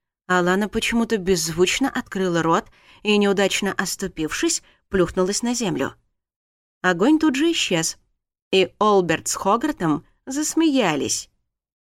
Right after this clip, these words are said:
Сильвия, тоже наблюдавшая за этой картиной, испуганно перевела взгляд на меня. "Лекса?" А я не могла остаться в стороне.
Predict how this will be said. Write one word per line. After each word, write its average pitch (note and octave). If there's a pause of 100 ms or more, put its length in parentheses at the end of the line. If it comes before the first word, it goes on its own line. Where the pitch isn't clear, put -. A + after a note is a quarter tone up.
(220)
Сильвия, G3
тоже F#3+
наблюдавшая F3+
за G3
этой F3
картиной, C#4 (260)
испуганно F#3
перевела C#4+
взгляд C#3+
на F3
меня. A3 (1080)
"Лекса?" F#3 (1300)
А G3
я G3+
не G#3+
могла B3+
остаться C4+
в F3
стороне. B3